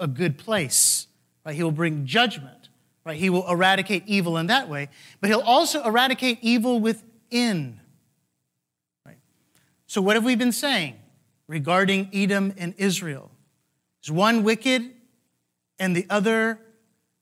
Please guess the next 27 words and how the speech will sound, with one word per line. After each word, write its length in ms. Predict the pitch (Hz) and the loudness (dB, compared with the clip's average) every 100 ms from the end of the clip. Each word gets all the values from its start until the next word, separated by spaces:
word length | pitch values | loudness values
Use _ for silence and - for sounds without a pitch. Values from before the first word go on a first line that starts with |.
| _ - | _ -4
like, 180 | 175 170 | -4 0
always 340 | 190 190 196 | 2 2 2
does 140 | 196 180 | 0 -4
the 100 | 185 | -2
right 200 | 190 190 | -2 -2
thing? 280 | 202 226 - _ _ _ _ _ _ _ _ _ - | -8 -10 -16 _ _ _ _ _ _ _ _ _ -8
No. 400 | 180 349 311 131 _ _ _ _ _ 151 | -2 0 0 -6 _ _ _ _ _ -2
That's 320 | 226 277 - | 0 0 0
not 220 | 302 320 | -2 0
the 80 | 269 | 0
difference 480 | 226 294 269 190 - | 2 0 0 -2 -2
between 680 | 202 175 208 185 165 151 151 | -4 -4 0 0 0 -4 -2
Jacob 340 | 202 202 190 | -2 0 -2
and 100 | 185 | -2
Esau 400 | 190 - 220 262 _ _ _ _ _ _ _ 202 | -4 -4 -6 -8 _ _ _ _ _ _ _ 0
or 160 | 220 | 0
between 420 | 190 220 - 226 | 2 0 2 0
Israel 480 | 214 214 190 220 196 | 0 -2 0 0 0
and 120 | 185 226 | -2 0
Edom. 280 | 277 160 120 - _ _ _ _ _ _ - | -2 -2 -10 -20 _ _ _ _ _ _ -4
The 80 | 190 | -2
difference 500 | 151 370 - 349 - | 0 0 0 -4 0
is, 380 | 156 165 185 - _ _ _ | 0 -2 -4 -10 _ _ _
is 300 | 202 180 143 - 147 | -2 0 0 -4 -8
God 480 | 151 208 277 320 330 - - | 0 2 4 2 0 -6 -10
has 180 | 233 220 | -6 -6
decided 720 | 214 202 254 330 247 131 - | -6 -4 -2 -2 -2 -10 -18